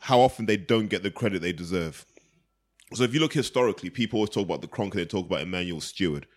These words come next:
Rarely talk about Bill Miller. Like, Bill Miller was one of the important faces of the Kronk, but he was that guy that was just in the background. And until he got James Toney, no one really knew who Bill Miller was, unless you were a real boxing guy. But he was an important part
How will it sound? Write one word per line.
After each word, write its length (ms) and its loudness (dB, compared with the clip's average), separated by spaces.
Rarely 280 4
talk 220 2
about 240 0
Bill 160 0
Miller. 280 -4
Like, 200 -2
Bill 180 6
Miller 280 4
was 160 4
one 120 0
of 80 0
the 60 0
important 540 -2
faces 440 0
of 120 -8
the 60 -10
Kronk, 360 -6
but 100 -2
he 80 4
was 120 4
that 180 -2
guy 180 2
that 100 0
was 100 -4
just 200 -6
in 60 -6
the 80 -6
background. 600 -6
And 80 -6
until 220 -2
he 60 0
got 240 -2
James 340 0
Toney, 440 0
no 160 -4
one 140 -4
really 200 0
knew 160 -4
who 140 -4
Bill 220 -8
Miller 240 -6
was, 260 -4
unless 340 -2
you 100 0
were 120 2
a 40 0
real 180 0
boxing 420 -4
guy. 200 -12
But 260 2
he 140 4
was 160 4
an 80 0
important 520 0
part 300 2